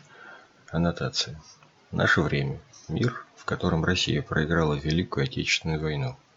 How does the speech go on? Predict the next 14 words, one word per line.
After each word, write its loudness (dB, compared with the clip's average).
В -4
результате 6
тоталитарный 4
нацистский 2
режим 4
не 6
был 0
повержен, 0
и -8
практически -2
весь 0
мир 2
завоёван 2
Германией. 0